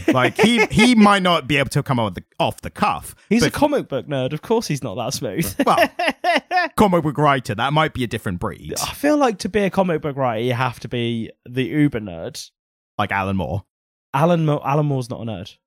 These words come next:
Speaker 1: I mean, he, what, have you seen early photos of him?
Speaker 2: Oh, he looks fucking weird.
Speaker 1: Yeah.
Speaker 2: But he, never a nerd. Always a wizard.
Speaker 1: I think he became a wizard. I don't
Speaker 2: Always a wizard.
Speaker 1: I don't think you're born a wizard.
Speaker 2: Right, I'm gonna,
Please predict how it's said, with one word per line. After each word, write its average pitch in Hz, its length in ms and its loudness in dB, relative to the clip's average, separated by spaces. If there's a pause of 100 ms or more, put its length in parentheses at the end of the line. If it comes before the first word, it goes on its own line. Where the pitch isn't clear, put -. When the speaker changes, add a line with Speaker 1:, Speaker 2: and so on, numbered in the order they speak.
(420)
Speaker 1:
I 185 120 2
mean, 185 200 2
he, 180 160 0
what, 160 360 2
have 135 160 -4
you 151 80 -6
seen 165 180 2
early 160 220 2
photos 156 340 0
of 156 140 0
him? 165 180 0 (380)
Speaker 2:
Oh, 262 320 4
he 175 160 -2
looks 165 320 0
fucking 113 360 -6
weird. 104 360 -10 (100)
Speaker 1:
Yeah. 160 220 0 (340)
Speaker 2:
But 175 180 2
he, 175 400 -2 (300)
never 190 380 0
a - 40 0
nerd. 131 520 -6 (640)
Always 185 420 2
a 160 60 0
wizard. 156 460 -4 (480)
Speaker 1:
I 156 80 0
think 240 180 -4
he 196 80 -2
became 131 560 -2
a 87 40 -2
wizard. 69 480 -10
I 208 80 8
don't 254 120 8
Speaker 2:
Always 220 320 4
a 196 100 4
wizard. 170 500 4
Speaker 1:
I 160 60 4
don't 233 140 4
think 214 140 0
you're 165 100 4
born 123 280 0
a 80 40 -8
wizard. 71 380 -14
Speaker 2:
Right, 135 180 4
I'm 147 160 2
gonna, 170 400 0